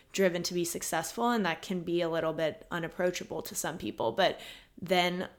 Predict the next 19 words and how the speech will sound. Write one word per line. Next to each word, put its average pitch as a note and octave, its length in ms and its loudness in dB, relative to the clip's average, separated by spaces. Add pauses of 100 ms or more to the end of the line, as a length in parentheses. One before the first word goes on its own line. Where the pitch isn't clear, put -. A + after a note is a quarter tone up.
a F#3 60 2
lot, F3+ 420 4
so A3+ 240 4
many A3+ 160 6
people G3 300 2
tell F3+ 240 0
me F#3 160 2
that F3+ 160 4
once E3 340 -2
they, E3+ 380 2 (100)
you F3 140 -4
know, D#3 120 -4
walk E3 360 -2
up E3+ 140 0
to - 100 0
me, F#3 160 4
talk E3+ 300 -2
to - 120 0
me, G#3 260 6